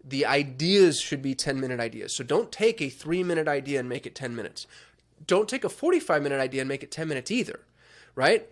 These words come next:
The idea will take as long as it needs to get out onto the table, and I've actually had some people recently complain in the comments that I ramble. And, you know, the problem with that is, is that's my comfort zone from a content creation perspective. If I'm too strict and rigid and scripted,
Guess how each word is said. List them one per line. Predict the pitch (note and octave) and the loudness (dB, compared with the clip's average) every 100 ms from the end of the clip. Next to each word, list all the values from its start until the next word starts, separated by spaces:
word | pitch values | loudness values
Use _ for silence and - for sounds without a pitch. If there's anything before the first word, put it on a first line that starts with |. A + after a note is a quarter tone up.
| _ | _
The | C#3+ D#3 | 0 4
idea | F3 D#3 A#3+ A#3+ | 4 4 6 6
will | F#3 | 6
take | F#3 F#3+ F#3 | 0 0 -2
as | D3 | 0
long | D#3+ F3+ | 2 2
as | D#3 | -2
it | D#3 | -4
needs | D#3 - | -6 -6
to | |
get | C#3+ D3 | 0 4
out | D3 | 6
onto | C#3 C3+ - C3+ | 4 -2 -4 -4
the | C3 B2 B2+ | -2 -2 -2
table, | - F#3+ A3 D4 C4+ | 0 2 2 2 -4
and | D#3 | 0
I've | - | 2
actually | E3 - E3 | 2 0 -2
had | D#3 | -2
some | D3+ C#3+ | -4 -6
people | D#3 D3+ D3+ | -6 -4 -4
recently | C#3+ C#3 D3 | -4 -6 -8
complain | C3 B2+ C#3+ | -8 -8 -6
in | C#3+ | -6
the | C3 | -8
comments | - C#3 D#3+ - | -4 -2 -2 -4
that | C3+ | -4
I | A#2 | -2
ramble. | C3 C#3 G#3+ A#3 - - - - - - | -2 -2 -2 -4 -6 -20 -20 -20 -12 0
And, | E3+ F3 | 0 0
you | F#3 | 0
know, | G#3 | 2
the | G3+ | 2
problem | G3+ A3 C4+ | 2 0 0
with | C4+ | 0
that | A3+ | 0
is, | G3 E3 | 0 -2
is | D3 | -2
that's | G#3 - | -4 -4
my | F3+ | -8
comfort | G#3 - A#3 G#3+ - | -8 -8 -10 -10 -8
zone | D#3 D#3 C#3+ | -6 -6 -8
from | - D3+ | -8 -6
a | C3+ - - | -6 -8 -16
content | - A3+ - D#3+ | -6 -6 -4 -10
creation | - B2 - A#2+ | -6 -8 -8 -12
perspective. | A#2 - B2 A#2+ B2 | -12 -8 -8 -8 -10
If | B2 D3+ | -8 -8
I'm | B3+ | -8
too | - - - G#3+ A3+ A3+ A3+ | -8 -10 -8 -6 -4 -6 -6
strict | - - F#3 F#3+ | -8 -4 -4 -4
and | D#3+ | -8
rigid | D3+ F3+ F3+ | -6 -6 -6
and | D#3+ | -8
scripted, | - F3+ F3 F3+ | -6 -8 -6 -8